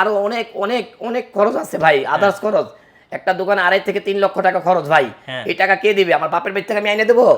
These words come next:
Speaker 2: না ভাই।
Speaker 1: আমি আপনাদের থেকে নিয়ে দেবো।
Speaker 2: হ্যাঁ।
Speaker 1: আমি খাবো, আমি ভালো থাকবো, আমি কোটিপতি হব,
Speaker 2: জি।
Speaker 1: সব আপনার থেকে নেবো।
Speaker 2: হ্যাঁ।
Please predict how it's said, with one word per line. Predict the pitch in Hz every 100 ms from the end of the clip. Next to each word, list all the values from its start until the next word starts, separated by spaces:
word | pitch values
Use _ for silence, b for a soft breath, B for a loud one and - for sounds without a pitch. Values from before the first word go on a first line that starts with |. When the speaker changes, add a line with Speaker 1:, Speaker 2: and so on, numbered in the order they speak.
| 147
Speaker 2:
না | 160
ভাই। | 143 110
Speaker 1:
আমি | - 170 196
আপনাদের | 190 190 208 202
থেকে | 202 190
নিয়ে | 185
দেবো। | 160 139 113 104
Speaker 2:
হ্যাঁ। | - 135 110
Speaker 1:
আমি | 160 196
খাবো, | 180 175 175 165 -
আমি | 156 185
ভালো | 160 175
থাকবো, | 175 175 185 165
আমি | 160 165 170
কোটিপতি | 180 175 175 175
হব, | 170 170 156 - -
Speaker 2:
জি। |
Speaker 1:
সব | 165 240 240
আপনার | 220 226 220
থেকে | 196
নেবো। | 185 170 127 95 _
Speaker 2:
হ্যাঁ। | 139 127